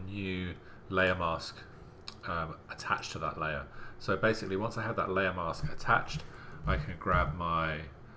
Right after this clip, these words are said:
brush tool, and I'm using, uh, a scatter brush, so you can see if I just use that on the background layer, it's kind of scattering a, a texture on the background. And so now if we use this on the layer mask here, and I'm painting with black,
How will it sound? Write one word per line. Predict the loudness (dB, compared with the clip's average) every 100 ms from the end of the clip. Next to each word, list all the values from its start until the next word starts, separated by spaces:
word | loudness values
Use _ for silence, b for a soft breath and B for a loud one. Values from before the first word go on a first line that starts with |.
| B 2
brush | 2 4
tool, | 0 -2 -4 -10 -16 -16 B B B
and | 2 2 2
I'm | 0 2
using, | 2 2 2 -2 -2 -2
uh, | 0 0 0
a | 0
scatter | 2 2 4
brush, | 4 2 -2
so | -4
you | -6
can | -6
see | -4 -2
if | 0
I | 0
just | 0 -4 -12 -14 B B B
use | -4 -2 2
that | 2
on | 2
the | 2
background | 0 2 2 4
layer, | 6 6
it's | 4 0
kind | -6 -4
of | -4
scattering | 0 2 2 -2 -2
a, | 0 0 -2 B B -8
a |
texture | -2 -2 0 0 0 0 -4
on | -4
the | 2
background. | 2 2 2 2 0 -4 B B B B B B B B -10 -6
And | -2 0 -2 -4 -6 -2 0 0
so | 0 0
now | 4 8 10 10
if | 6 -2
we | -2
use | 0 2 0 0
this | -2 0 -4 -6 -10 -6
on | -2 0
the | 2
layer | 8 8 8
mask | 4 2 0
here, | -2 0 0
and | 0
I'm | -4
painting | -2 -4 -4 -4
with | -6 4
black, | 8 8